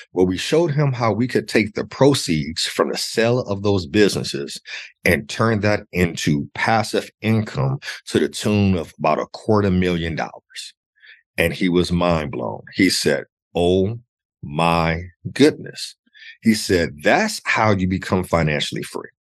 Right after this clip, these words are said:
So here's the play. You have income. So whether you're a business owner or you have a W two job, doesn't matter.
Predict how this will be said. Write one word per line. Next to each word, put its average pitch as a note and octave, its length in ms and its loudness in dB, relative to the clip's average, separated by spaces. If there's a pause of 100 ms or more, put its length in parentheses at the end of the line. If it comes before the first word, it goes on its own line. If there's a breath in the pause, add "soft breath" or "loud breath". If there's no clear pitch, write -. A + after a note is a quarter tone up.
(400)
So F2+ 280 0
here's A3 340 0
the C3+ 120 -2
play. - 520 -2 (1000)
You F2+ 200 0
have D3+ 460 0 (200)
income. A#2+ 600 0
So - 160 -2
whether E2+ 220 2
you're D#2+ 240 0
a C#2 40 -8
business A#2+ 520 0
owner A2 600 2
or D#2+ 160 -2
you D#2 160 -2
have E2 180 2
a D#2 60 -2
W E2 240 2
two - 180 -6
job, G2 380 0
doesn't E2 300 0
matter. C2 280 0